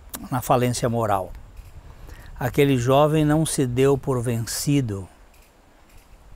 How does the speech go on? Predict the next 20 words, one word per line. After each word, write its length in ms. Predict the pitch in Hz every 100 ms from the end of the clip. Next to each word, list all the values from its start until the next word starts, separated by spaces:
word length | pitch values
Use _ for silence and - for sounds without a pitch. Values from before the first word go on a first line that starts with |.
| - - - -
e 220 | 131 131
não 220 | 147 151
se 180 | - 151
fez 420 | - 143 135 123
de 120 | 127
vítima. 680 | 117 120 113 - 107 98 - - - - - - - - - - - - - 147
Ele 220 | 135 139
aprendeu 1040 | 139 - 160 165 123 110 127 139 143 143 - - _ _ _ -
com 160 | 131
Jesus 920 | 117 117 107 120 143 127 - - - - - - - - - -
e 100 | 127
com 240 | 147 139
o 60 | 131
espírito 680 | 107 - - 156 147 135
da 180 | 113 98
cruz 760 | - 147 143 160 - - - - - - - - - - _ _ _ _ -
e 80 |
passou 400 | 131 131 123 151
por 160 | 135 127
cima. 520 | - 131 117 104 92